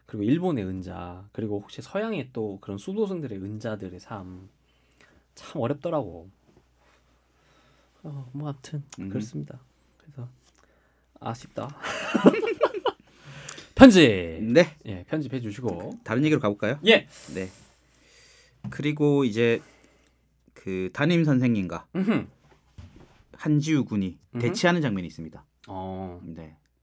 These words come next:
Speaker 2: 이학성 선생님에게 수련을 받아서 자신감이 뿜뿜 생긴 거야.
Speaker 1: 음.
Speaker 2: 그래가지고 그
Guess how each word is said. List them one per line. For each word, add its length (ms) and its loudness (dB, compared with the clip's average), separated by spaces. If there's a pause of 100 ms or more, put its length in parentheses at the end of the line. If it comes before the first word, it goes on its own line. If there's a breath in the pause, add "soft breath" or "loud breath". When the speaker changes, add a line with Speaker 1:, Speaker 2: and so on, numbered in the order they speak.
Speaker 2:
이학성 460 -2
선생님에게 720 -2
수련을 340 -4
받아서 240 -6
자신감이 400 -4
뿜뿜 400 -6
생긴 240 -4
거야. 180 -16 (120)
Speaker 1:
음. 300 -14
Speaker 2:
그래가지고 640 -10
그 120 -8